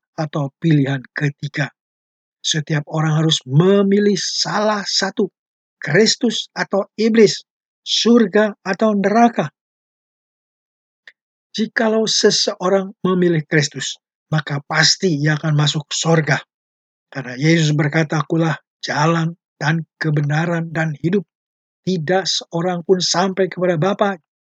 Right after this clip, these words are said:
jikalau tidak melalui aku." Yohanes empat belas ayat enam dan tujuh. Dan lagi siapa yang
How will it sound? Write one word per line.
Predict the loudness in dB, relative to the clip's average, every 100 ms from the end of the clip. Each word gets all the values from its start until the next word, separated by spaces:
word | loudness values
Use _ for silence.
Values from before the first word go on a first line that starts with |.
| -6
jikalau | -4 -4 -4 -4 0 0 0 -2
tidak | 0 0 -2 _
melalui | -2 0 0 0 0
aku." | -2 -6 -8 _ _ _ _ _ _
Yohanes | 2 4 2 0
empat | -2 -4
belas | -2 -2 -2 -6
ayat | -10 _ -2
enam | -2 -4 _
dan | -20 -14
tujuh. | -14 -14 -20 _ _ _ _ _ _ _ _ -4
Dan | -2
lagi | 0 0 2
siapa | 2 2 2
yang | 0